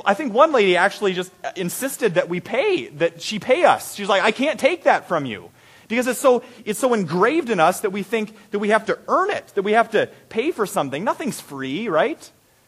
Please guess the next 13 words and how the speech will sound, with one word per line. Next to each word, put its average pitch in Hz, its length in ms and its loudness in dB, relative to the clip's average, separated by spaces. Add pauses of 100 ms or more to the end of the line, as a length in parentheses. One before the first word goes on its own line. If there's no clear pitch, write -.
(260)
Nothing's, 196 560 -6 (640)
nothing's 196 380 0
free. 113 400 -8 (1800)
Could 240 160 0
it 151 220 -6
be 214 500 -6 (220)
that 170 140 2
it 170 100 -2
was 170 160 -2
just 233 200 -6
a 185 60 -4
genuine 156 760 -4
gesture 185 760 -6